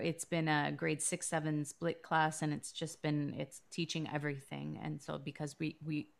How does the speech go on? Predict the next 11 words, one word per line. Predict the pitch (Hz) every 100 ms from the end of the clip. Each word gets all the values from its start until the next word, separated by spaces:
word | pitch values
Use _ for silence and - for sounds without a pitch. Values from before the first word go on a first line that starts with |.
| 175
we |
aren't | 160 190 185 175
able | 156 147
to | 151 160 147 - - -
have | - 165 156
Rotary | 170 175 165 160
in | 151 147
our, | 147 143 127 -
in | 147
our, | 143 143 147 143
um, | 143 143 147